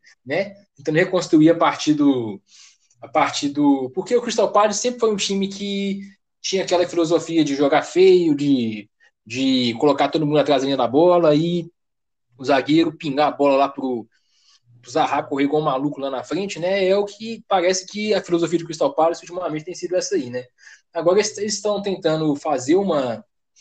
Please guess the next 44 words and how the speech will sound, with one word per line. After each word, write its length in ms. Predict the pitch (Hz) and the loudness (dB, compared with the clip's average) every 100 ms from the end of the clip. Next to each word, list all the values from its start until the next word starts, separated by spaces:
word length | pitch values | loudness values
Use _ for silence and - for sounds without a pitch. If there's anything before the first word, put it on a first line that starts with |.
| _ | _
uma 100 | 127 | -4
reformulação, 680 | 135 143 139 135 123 - 202 | 0 0 2 2 2 2 2
né, 120 | 202 | 0
pro 140 | 180 151 | -2 -4
time 220 | 151 151 | -4 -6
ficar 220 | 147 151 | -2 2
mais 160 | 165 175 | 2 0
competitivo, 640 | 156 156 - - 214 175 | -2 -4 -4 -6 -4 -6
né, 140 | 175 | -8
do 100 | 185 | -10
que 480 | 151 131 127 117 107 - _ _ _ _ _ | -12 -12 -12 -10 -12 -18 _ _ _ _ _
tentar 300 | 147 139 - | -8 0 2
ir 100 | 185 | 4
além, 360 | 151 135 156 202 | 4 4 0 -2
né, 180 | 185 190 | -4 -6
tentar 300 | - 135 151 | -8 -8 -4
dar 100 | 156 | -4
um 100 | 151 | 0
passo 240 | 143 139 | 0 2
além 240 | 131 127 127 | 0 -2 -6
disso 220 | 123 - | -8 -4
aí, 180 | 143 233 | -4 -4
né, 220 | 208 208 - _ _ | -8 -10 -16 _ _
mas 180 | - 160 | -4 2
é 60 | 202 | 2
um 60 | |
time 260 | 240 240 247 | 0 -2 -4
que 80 | 240 | -4
ainda 140 | 247 | -4
precisa 260 | 254 - 226 | -4 -4 -2
de 80 | 220 | 0
muitas 300 | 220 240 - | -2 -2 -2
peças, 480 | 170 170 131 120 | 2 2 0 -10
então 240 | - 170 196 | -6 -2 0
é 60 | |
uma 180 | 214 240 | 0 -2
incógnita 560 | 262 - 190 190 139 143 | -4 2 2 2 -2 -4
ainda, 240 | 202 202 | -2 -2
né, 180 | 190 202 - - | -4 -6 -14 -16
até 220 | - 185 | -2 2
mesmo 240 | 196 196 | 2 2
pro 80 | 190 | -2
técnico, 460 | 165 220 214 151 - | 2 2 0 -4 -6
né, 240 | 147 190 | -2 -2